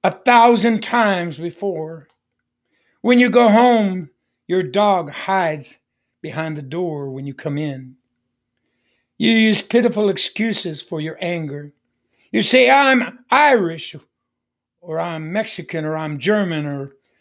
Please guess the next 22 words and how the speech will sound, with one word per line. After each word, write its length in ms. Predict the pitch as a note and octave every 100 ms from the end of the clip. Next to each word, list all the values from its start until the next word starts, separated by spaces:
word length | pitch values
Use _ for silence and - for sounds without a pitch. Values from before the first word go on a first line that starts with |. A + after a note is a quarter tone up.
| _ _
"I'm 200 | F3 F3+
red-headed," 840 | F#3+ A#3 A3 F#3 A#3+ G#3+ E3+ C#3 - _ _ _ _ _ _ _
or 140 | D3 C#3+
"I'm 180 | C#3+ C#3
pig-headed," 760 | - G#3 C#3+ C3 B2 C3+ D#3 - _ _ _ _ _ _
or 100 | -
"I'm 240 | F3 E3 E3+
mule-headed," 880 | G#3+ A3+ F3 D3 D#3+ D3 C#3+ C3 _ _ _ _ _ _ _ _
or 160 | - B3+
whatever 380 | C#4+ D4+ D4+ A#3
you 180 | G3+ G#3
choose 420 | - C4 B3 F3+
to 180 | G3+ G3
use 440 | E3 A3+ G#3 D3
as 200 | D3+ C3+
an 100 | D#3
excuse. 720 | D3+ - - G3 C#3+ C3 - - _ _ _ _ _ _ _ _
Let 100 | A#3
me 100 | F#3
say 300 | - G#3+ F#3+
to 80 | D#3
you, 320 | D3 C3+ B2+